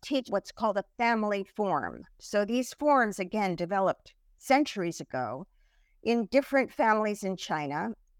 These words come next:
And in the nineteen fifties, a gentleman named Chen Manqing came to America, and he started teaching the very, very basics, which is what you would probably learn in a beginner class today.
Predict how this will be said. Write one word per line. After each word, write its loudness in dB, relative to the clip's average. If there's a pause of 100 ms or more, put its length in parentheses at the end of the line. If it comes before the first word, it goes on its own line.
(140)
And 0 (260)
in 0
the 0
nineteen 0
fifties, -6 (100)
a 2
gentleman 4
named -2
Chen 0
Manqing -4 (720)
came 0
to -2
America, 2
and -2
he -2
started 0
teaching -4 (320)
the -4
very, 6
very 2 (120)
basics, -2
which -6
is -4
what 4
you 0
would 0
probably 0
learn 0
in -2
a -2
beginner -2
class -6
today. -4